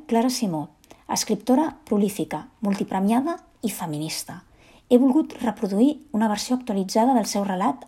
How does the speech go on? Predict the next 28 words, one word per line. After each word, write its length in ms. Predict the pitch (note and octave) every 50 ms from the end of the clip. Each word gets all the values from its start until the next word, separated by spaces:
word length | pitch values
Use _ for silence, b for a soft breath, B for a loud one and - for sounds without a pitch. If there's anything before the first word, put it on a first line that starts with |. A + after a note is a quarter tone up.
| _
Amor 260 | - G3 F3+ F#3 G3
de 80 | A3 A3
Madre, 360 | F#3 D#3+ D3 D3+ D3+ D3+ - B B B B B B B B B B -
extret 400 | F#3+ - - - C4 D4+ C4+ A#3+
del 140 | B3+ A#3+ G#3+
llibre 280 | G#3+ B3 C4 D4 D4+
de 80 | C4 A#3
relats 460 | G3 F#3 F#3 G3 A#3 C4 - - - -
Dones, 560 | G#3+ F#3+ E3+ D#3 D3 C#3+ E3 - - - - b b b b b b
editat 460 | - F3+ F#3 F#3 - A3+ A#3+ - - - -
per 100 | - -
Columna 440 | - E3+ F3+ A#3+ C4+ C#4 C#4+ D#4+ F4+ - - _ _ _ _ _ _ _ _ -
el 100 | G3+ F#3
mil 140 | G3 A3 A3+
nou-cents 320 | G#3+ G#3 G3 - A#3+ A#3 A#3
noranta-set. 540 | A#3+ A3 F#3+ F3 - D#3+ - - - F3+ - _ b b b b b b b b b b b -
El 80 | -
relat 300 | A3 A#3+ B3 C#4+ D#4 -
comença 400 | - D4 C#4 C4+ B3 B3+ - G#3+
així, 260 | - - - C#3 F#3 b b b b b b
amb 160 | - G#3 G3+ G#3
aquestes 400 | G3+ B3 B3 B3 - D4+ - -
primeres 380 | - A#3+ G#3+ G#3+ A3+ A3 - -
paraules 420 | G#3 G#3 G#3 A3+ B3+ C4+ B3+ -
tan 180 | - G#3+ G3+ F#3+
dures 260 | G#3 A3 A#3+ B3 A3+ A3
i 40 |
impactants. 720 | G3 F#3+ F#3 F3+ - E3 - - - D3 - - - - b